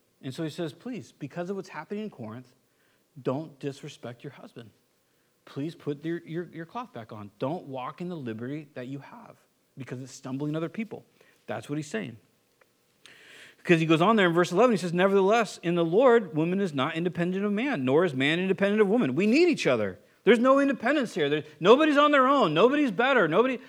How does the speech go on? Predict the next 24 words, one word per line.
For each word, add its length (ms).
we're 140
all 200
trying 260
to 60
make 160
it 100
together. 360
He 140
says, 240
"For 220
as 140
a 60
woman 340
came 220
from 220
man, 240
so 240
also 300
the 80
man 240
is 60
born 260
of 100
woman, 320